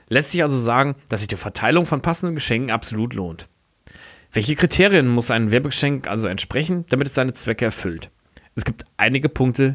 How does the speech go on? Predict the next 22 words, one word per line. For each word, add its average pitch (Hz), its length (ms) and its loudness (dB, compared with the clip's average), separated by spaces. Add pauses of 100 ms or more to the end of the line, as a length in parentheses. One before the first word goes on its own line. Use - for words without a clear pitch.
(100)
die 117 100 0
unbedingt 143 600 4
beachtet - 440 -2
werden 110 180 -2
sollten, 120 440 -2 (200)
wenn 113 120 0
man 98 120 0
darüber 117 340 2
nachdenkt, 123 480 2 (220)
Werbegeschenke 127 680 0 (100)
anfertigen 127 560 2
zu - 100 -4
lassen, 147 300 2 (240)
damit 98 220 0
sichergestellt 117 760 0
wird, 127 160 0 (280)
dass - 180 -4
diese 131 240 4
auch - 100 -4
gut - 220 -12
ankommen 151 500 0
werden 147 280 2